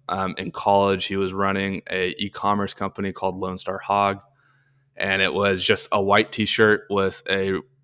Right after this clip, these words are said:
Arkansas Razorback with a Texas flag, uh, imposed on it, 'cause we had a lot of Texas students at the University of Arkansas,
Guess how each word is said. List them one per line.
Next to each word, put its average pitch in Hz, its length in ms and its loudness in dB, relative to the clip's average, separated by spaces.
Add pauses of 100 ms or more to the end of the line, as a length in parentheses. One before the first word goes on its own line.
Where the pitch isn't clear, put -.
(220)
Arkansas 101 380 2
Razorback 101 580 4
with 92 120 -6
a 85 40 -8
Texas - 400 -2
flag, 120 420 2 (440)
uh, - 80 2 (100)
imposed 107 440 -2
on 139 120 0
it, - 80 -4
'cause 98 120 -10
we 98 60 0
had 95 80 2
a 95 60 0
lot 98 160 -2
of 101 60 -10
Texas - 320 -6
students 101 320 -4
at 95 40 -4
the 92 40 -4
University 95 340 -6
of 92 60 -10
Arkansas, 104 460 -2